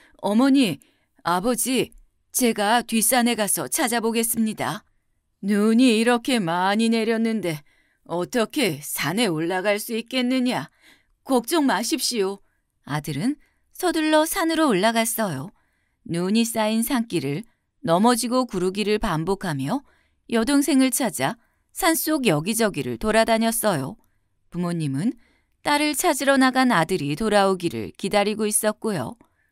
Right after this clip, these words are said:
하지만 날이 저물어가도 아들은 돌아오지 않았죠.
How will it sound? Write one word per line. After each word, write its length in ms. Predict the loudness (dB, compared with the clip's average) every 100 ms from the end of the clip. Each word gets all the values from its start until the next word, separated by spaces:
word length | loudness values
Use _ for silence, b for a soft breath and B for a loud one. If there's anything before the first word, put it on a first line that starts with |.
| _ _
하지만 560 | -8 -6 -2 -2 -2 -4 _ _ _ _ _
날이 400 | 0 2 2 2
저물어가도 840 | 2 2 2 2 2 0 -2 -10 -10 _ _ _ _
아들은 520 | -2 -2 0 2 2
돌아오지 520 | 2 4 4 2 0
않았죠. 720 | -2 0 -2 -2 -6 -6 -6